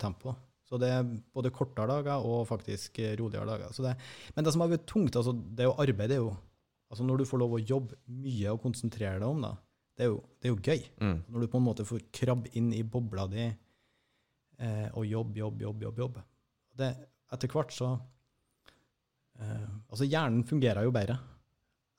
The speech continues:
Speaker 1: Jeg kjenner jo det, hvis jeg jobber tolv timer om dagen over tid, jeg, jeg føler meg litt smartere. Jeg, det kjennes ut som
Speaker 2: Ja.
Speaker 1: jeg blir smartere når jeg tenker mye.
Speaker 2: Ja, du bruker den.
Speaker 1: Ja,
Speaker 2: Ja.
Speaker 1: og bruker den.
Speaker 2: Mm.
Speaker 1: Så, så det er litt sånn, det er litt, eh, det er litt,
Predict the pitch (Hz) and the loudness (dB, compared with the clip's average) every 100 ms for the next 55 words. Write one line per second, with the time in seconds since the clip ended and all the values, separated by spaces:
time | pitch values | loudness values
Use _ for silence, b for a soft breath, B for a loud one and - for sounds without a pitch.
0 | _ - 127 147 117 123 131 110 131 135 | _ -4 2 4 6 6 4 4 4 6
1 | 139 110 113 123 120 113 120 _ _ _ | 4 2 2 2 0 -4 -8 _ _ _
2 | - 135 135 139 117 110 117 117 98 110 | -2 0 2 4 4 4 4 2 2 2
3 | 120 104 135 120 123 - _ _ _ _ | 0 0 0 -2 -4 -12 _ _ _ _
4 | _ _ _ _ - - 175 127 101 123 | _ _ _ _ -12 -2 4 4 4 2
5 | 131 - 143 139 117 - 151 160 151 147 | 0 -2 0 2 0 0 0 0 0 2
6 | 165 139 160 107 120 131 131 147 104 104 | 2 4 4 6 6 6 4 2 2 0
7 | 131 117 - 127 - 110 120 110 143 - | 0 0 0 0 0 0 2 0 -4 -8
8 | _ - 101 87 85 85 156 185 - - | _ -4 0 2 2 2 0 0 -10 -4
9 | 135 127 135 147 131 123 160 139 107 B | -2 0 0 2 2 0 -4 -6 -10 B
10 | B B - 170 - 127 147 160 175 139 | B B -2 0 0 -2 2 4 4 2
11 | 143 139 127 123 147 147 131 - 135 127 | 0 -2 -2 0 2 2 0 -2 -2 -2
12 | 127 123 127 127 127 143 131 | -2 -2 -4 -2 -2 0 -2